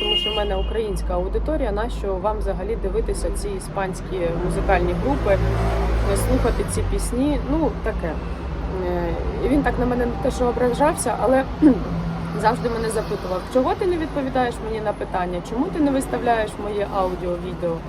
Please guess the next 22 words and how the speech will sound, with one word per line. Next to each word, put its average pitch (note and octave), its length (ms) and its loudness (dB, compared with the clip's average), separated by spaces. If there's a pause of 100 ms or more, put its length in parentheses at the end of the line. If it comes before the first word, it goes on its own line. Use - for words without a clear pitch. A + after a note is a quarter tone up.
(880)
М, F#3+ 600 -4
так A#3 200 0
ось D4+ 240 2
причина. A3+ 580 -2 (340)
Е, F#3 420 -2
він D#4+ 120 2
подивився B3 640 -2
це - 100 -2
відео G#3 540 -4
з F#3+ 80 -8
нами, G3+ 420 -2
все A#3 200 -2
йому A3+ 180 -2
сподобалось, G3+ 840 -2
наче F#3 300 -4
все E3+ 220 -6
добре, A#3+ 440 -2
але, F#3 260 0
е, A3 180 -2 (800)
ну, C4 80 0
так F#3 240 -4
як F#3 100 0